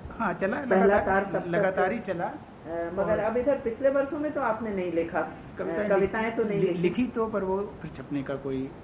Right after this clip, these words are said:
Speaker 2: अच्छा।
Speaker 1: मौका नहीं होता।
Speaker 2: अभी भी लिखते हैं कभी
Speaker 1: कभी,
Speaker 2: कभी?
Speaker 1: कभी, कभी लिखता हूँ।
Speaker 2: अच्छा।
Speaker 1: और शायद अंत तक एक संग्रह तो और
Speaker 2: निकल
Speaker 1: छप ही,
Speaker 2: जाए।
Speaker 1: छप ही सकता है।
Speaker 2: <laughs>
Speaker 1: पर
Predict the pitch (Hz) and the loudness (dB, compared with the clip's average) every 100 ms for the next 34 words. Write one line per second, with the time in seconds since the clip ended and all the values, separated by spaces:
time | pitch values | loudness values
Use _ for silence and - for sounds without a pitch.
0 | - - - 131 - 143 110 135 139 139 | -18 -14 -10 -8 -6 -8 -6 -8 -4 0
1 | 147 143 143 190 226 220 208 196 233 220 | 2 2 2 4 4 4 2 0 -2 -4
2 | 208 202 202 196 190 143 135 135 131 120 | -2 -2 0 0 -2 -4 -4 -4 -4 -8
3 | - 117 - - 113 - - - - - | -12 -14 -14 -14 -12 -12 -16 -16 -16 -18
4 | - - - - - - - - 139 135 | -16 -16 -16 -16 -16 -16 -16 -12 -8 -8
5 | 143 139 139 143 139 - 151 151 160 147 | -8 -6 -4 -4 -6 -10 -8 -6 -4 -6
6 | 147 156 - 151 160 151 147 151 147 139 | -4 -6 -4 -4 -2 0 -2 -2 -2 -4
7 | 139 - - - - - - 139 151 160 | -4 -10 -16 -18 -18 -18 -10 -2 0 2
8 | 165 117 120 131 156 - 208 180 160 - | 0 0 -2 0 0 2 0 0 -8 -10
9 | - - - - - - - - - | -14 -16 -16 -16 -14 -14 -14 -8 -2